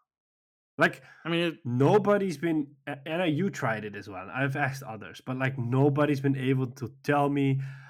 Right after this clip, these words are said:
Speaker 1: a convinci-, like, tell it in such a way that I'm, like, convinced that, like, "Oh, I wanna try this."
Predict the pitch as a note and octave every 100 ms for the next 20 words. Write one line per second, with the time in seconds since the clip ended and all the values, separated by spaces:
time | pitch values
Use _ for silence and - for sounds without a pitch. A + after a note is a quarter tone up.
0 | - _ B2 - A#2+ G#2 - C3+ E3 C#3+
1 | - - C3+ B2+ - - D3+ F3 E3 C#3
2 | C3+ D#3 C3+ D3 C3 B2 A#2+ A2 - B2+
3 | A2+ C#3 D3 C3+ B2 A#2+ A#2 - C#3+ B2
4 | G2+ G#2 - F2+ - - -